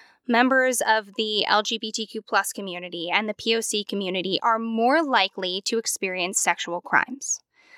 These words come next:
According to rainn, Native Americans are twice as likely to experience rape and sexual assault in their lifetime. For some people,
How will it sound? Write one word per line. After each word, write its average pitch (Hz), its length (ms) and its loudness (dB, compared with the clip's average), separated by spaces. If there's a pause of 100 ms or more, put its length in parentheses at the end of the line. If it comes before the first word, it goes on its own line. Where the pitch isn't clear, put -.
(140)
According 226 400 4
to 277 140 2
rainn, 180 440 2 (280)
Native 285 380 4
Americans 240 600 2
are 226 300 4
twice 277 760 2
as 247 200 4
likely 208 720 0
to - 100 0
experience 208 680 -4
rape 180 260 -4
and 220 180 -2
sexual 196 380 0
assault 180 420 2
in 208 140 -6
their 208 180 2
lifetime. 190 580 -4 (1200)
For - 180 2
some 339 240 4
people, 185 520 -4